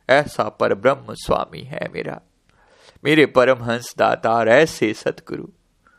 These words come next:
महान परोपकार किया है। "परमारथ हित अवतार जगत में गुरु जी ने है लीना।" हम रोज श्री आरती में पढ़ते हैं, परमारथ के लिए वो संसार में आए हैं।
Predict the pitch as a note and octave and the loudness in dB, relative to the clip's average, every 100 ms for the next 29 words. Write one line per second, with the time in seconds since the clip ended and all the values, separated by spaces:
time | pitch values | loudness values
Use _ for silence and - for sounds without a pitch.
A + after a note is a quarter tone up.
0 | _ _ _ _ - B2 F3 F#3+ E3 C3 | _ _ _ _ 2 4 6 4 -2 0
1 | B2+ B2 B2 A#2+ A2 - - - - D3+ | 2 2 0 -2 -2 -6 -10 -10 -10 -12
2 | D#3 _ _ _ C3+ B2 A#2+ E3 E3+ D#3 | -20 _ _ _ 2 4 6 6 6 2
3 | - B2 C#3+ - - B2+ A#2+ A#2+ B2 B2+ | -2 -2 -2 0 2 4 4 6 6 6
4 | A#2+ A2+ A2 A#2 A#2 A#2 A#2 A2+ - - | 2 2 2 2 0 -2 -2 -4 -6 -20
5 | - D3+ G#3 A#3 D#3 D3 C3 A2+ A2 A2 | -18 0 4 4 4 2 2 2 2 2
6 | G#2+ G2+ G#2+ G#2 A#2 G#2+ E3 G3+ - B2 | -2 -2 -4 -2 -6 0 2 2 0 2
7 | G#2+ A#2 A#2+ B2+ A2 A2 A2 A2 - G#2 | 4 4 0 -6 -6 -4 -2 -2 -4 -12
8 | C#3+ D3+ - _ _ _ - C3 B2+ E3+ | -14 -16 -20 _ _ _ 0 0 2 2
9 | G3 E3 - B2 G#2+ G#2 G#2 G#2+ - A2+ | 2 -8 -8 -6 -4 -4 -2 -2 -4 -12
10 | G#2+ - - A#2+ G#2+ - F2 E2+ D3+ - | -12 -6 -6 -6 -8 -10 -8 -10 -14 -18
11 | - | -20